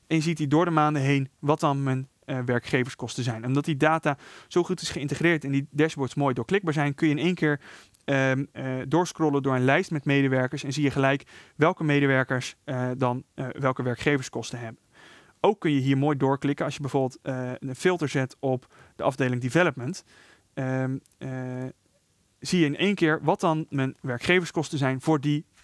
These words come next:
eh, afdeling. En zie je hier dat ik, eh, op die organisatorische eenheid in twintig twintig maar één medewerker had staan met een salaris van zevenenzeventigduizend euro.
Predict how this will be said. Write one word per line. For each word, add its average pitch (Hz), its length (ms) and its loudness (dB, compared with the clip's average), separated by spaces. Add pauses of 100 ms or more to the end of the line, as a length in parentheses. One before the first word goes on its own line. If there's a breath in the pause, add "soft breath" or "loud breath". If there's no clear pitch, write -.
eh, 131 100 -8 (380)
afdeling. 131 480 -2 (380 loud breath)
En 147 120 0
zie 160 100 4
je 165 60 6
hier 165 140 6
dat 147 180 2
ik, 143 180 -4
eh, 135 100 2 (420 loud breath)
op 156 120 0
die 165 120 4
organisatorische 143 640 0
eenheid 135 340 0
in 156 120 -2
twintig 147 260 -2
twintig 131 340 -2
maar 131 140 -2
één 156 180 4
medewerker 135 440 2
had 120 100 -4
staan 123 300 -4 (340 loud breath)
met 139 140 0
een 131 80 -2
salaris 127 380 0
van 127 180 -4
zevenenzeventigduizend 120 920 -4
euro. 120 320 0